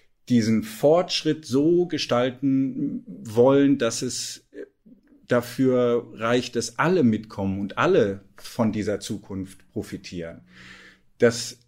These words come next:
dass dann, wenn die Leute sich im nächsten Jahr irgendwann die Frage stellen, „Warte mal, wer soll eigentlich diese nächste Bundesregierung anführen?“, dass sich dann wesentlich mehr Leute denken werden,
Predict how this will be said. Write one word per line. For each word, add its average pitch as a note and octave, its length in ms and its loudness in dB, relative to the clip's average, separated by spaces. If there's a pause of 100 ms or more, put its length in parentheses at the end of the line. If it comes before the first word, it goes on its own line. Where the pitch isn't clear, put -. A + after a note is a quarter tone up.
dass - 260 -2
dann, G3 640 0 (160)
wenn D3+ 380 4
die F#3 120 -2
Leute C3 400 0
sich G2+ 300 -10
im G#2 120 -2
nächsten F#2+ 360 -4
Jahr F#2 120 -6
irgendwann F#2 440 -8
die F2 80 -14
Frage F2 320 -10
stellen, F2 260 -12
„Warte G#2 200 -6
mal, F2 280 -8
wer B2 160 2
soll D#3 360 -4
eigentlich F#2+ 760 -12 (200)
diese F#2+ 180 -6
nächste F2+ 360 -8
Bundesregierung F2 920 -6
anführen?“, E2+ 440 -20 (380)
dass F#2+ 160 -8
sich - 220 -8
dann D3 320 0
wesentlich B2+ 520 -2
mehr A#2 220 0
Leute F2 540 -8 (640)
denken F#2+ 380 -4
werden, F2+ 240 -4